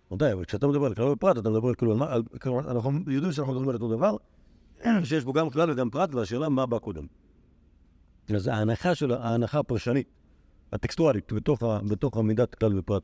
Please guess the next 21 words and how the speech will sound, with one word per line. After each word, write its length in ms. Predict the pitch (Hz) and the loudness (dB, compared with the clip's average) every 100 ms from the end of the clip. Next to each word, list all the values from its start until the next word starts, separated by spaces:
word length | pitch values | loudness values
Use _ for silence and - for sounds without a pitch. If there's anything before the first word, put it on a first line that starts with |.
| _ | _
פרט 440 | 107 101 - 98 | -6 -6 -8 -8
וכלל, 280 | 110 127 190 - _ _ - | -4 2 2 0 _ _ -10
זה 300 | 101 110 190 - | -2 2 2 0
שמה 320 | - 120 143 | 0 2 2
שבא 340 | 120 110 113 | 0 0 0
אחר 340 | 87 - 151 180 | 0 -2 0 0
כך 220 | 196 175 | -2 -4
הוא 220 | - 147 | -2 0
הדבר 280 | 139 107 98 | 2 2 2
העיקרי. 300 | 92 - 71 - _ _ _ _ _ - _ _ _ _ _ _ - _ _ _ _ - - - - - - - - - - - - - - - - - - - - - - - - _ _ - - _ _ - | 0 -2 -4 -6 _ _ _ _ _ -20 _ _ _ _ _ _ -20 _ _ _ _ -20 -20 -20 -20 -20 -20 -20 -20 -20 -20 -20 -20 -20 -20 -20 -20 -20 -20 -20 -20 -20 -20 -20 -20 _ _ -20 -20 _ _ -6
אני, 200 | 110 98 | -2 0
אני 220 | 98 101 | 0 0
תוהה, 280 | - 113 165 123 107 | 0 2 2 0 -2
כאילו, 220 | 104 98 | 0 2
לדעתי 300 | 95 95 92 | 2 -2 0
בעברית 380 | 170 143 113 143 | 0 0 0 -4
זה 60 | 117 | -2
ככה 200 | 147 123 | -2 0
ב-, 440 | 110 - - 98 | -2 -4 -6 0
בלי 140 | 117 | 2
קשר. 260 | 147 90 80 | 2 -2 -4